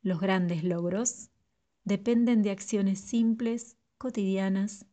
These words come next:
sostenidas en el tiempo. Y las metas alcanzables nos permiten afianzar la autoestima, constatar que somos capaces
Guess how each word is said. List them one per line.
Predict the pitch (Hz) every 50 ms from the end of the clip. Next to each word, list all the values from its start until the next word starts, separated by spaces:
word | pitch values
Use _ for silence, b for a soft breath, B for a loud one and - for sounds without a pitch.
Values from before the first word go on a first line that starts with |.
| _ _
sostenidas | - - - 269 254 - - 214 185 185 185 185 185 190 190 196 190 - - _ _ _ -
en | 247 254 254
el | 254 240 220 -
tiempo. | - 196 175 175 165 170 165 - - 185 - - - - _ _ _ _ _ _ _ _ _ _ _ _ _ _ _ -
Y | 202 185
las | 180 170 170 202
metas | 226 254 247 247 190 175 - -
alcanzables | 233 247 247 247 196 170 170 156 - - 240 208 196 196 190 196 190 196 202 220 - - - - _ _ b b b b b b b b b
nos | 240 220 220
permiten | - 247 240 262 302 302 - 302 269
afianzar | 254 233 - 220 202 208 208 202 - 262 262
la | 262 254 233
autoestima, | 214 214 - 202 190 - - - _ - 302 269 208 170 170 170 160 160 - - - - - _ _ _ _ _ b b b b b b b b _
constatar | - 254 247 247 233 - - 226 208 - - - 277 294 302 294 -
que | - 220 208
somos | - - - 233 226 233 226 226
capaces | - - 208 190 - - - 247 262 269 - - - - 285 285 294 -